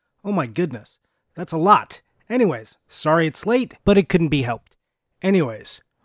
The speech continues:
on this episode, Kat and I are talking just in general. We talk about the SoCal Retro Gaming Expo, everything that happened there. We just, we chit-chat. It's a quick chit-chat episode, and we talk about things that are coming up, some guests.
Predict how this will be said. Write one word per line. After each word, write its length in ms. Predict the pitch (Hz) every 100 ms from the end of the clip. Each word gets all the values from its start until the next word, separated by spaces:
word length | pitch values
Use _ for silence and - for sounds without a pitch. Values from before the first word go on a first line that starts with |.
| -
on 120 | 160
this 180 | 180 -
episode, 420 | 180 127 208 190
Kat 240 | 151 139
and 80 | 127
I 140 | 135 131
are 200 | 117 - -
talking 500 | 151 139 - 135 139 -
just 280 | 240 -
in 80 | 185
general. 340 | 156 165 185 208
We 100 | 156
talk 220 | 160 147
about 140 | 147
the 80 | 135
SoCal 400 | - 143 151 143
Retro 340 | 139 135 143
Gaming 380 | 131 139 139 139
Expo, 500 | 135 - - 160 175 - _ _ -
everything 360 | 170 160 160
that 120 | 151
happened 320 | 143 151 143 143
there. 300 | 147 156 156
We 120 | 170
just, 200 | 185 - _ _ _ -
we 140 | 214
chit-chat. 580 | 202 - - - 170 160 _ _ -
It's 180 | 175 160
a 80 |
quick 440 | - - 226 - _
chit-chat 480 | - 208 - 190 185
episode, 380 | 180 - 185
and 100 | 180
we 60 | 143
talk 220 | 170 165
about 240 | 156 151 -
things 260 | 143 139
that 80 | 143
are 80 | 131
coming 340 | 139 123 123
up, 160 | 127 -
some 220 | - 123
guests. 340 | 123 120 -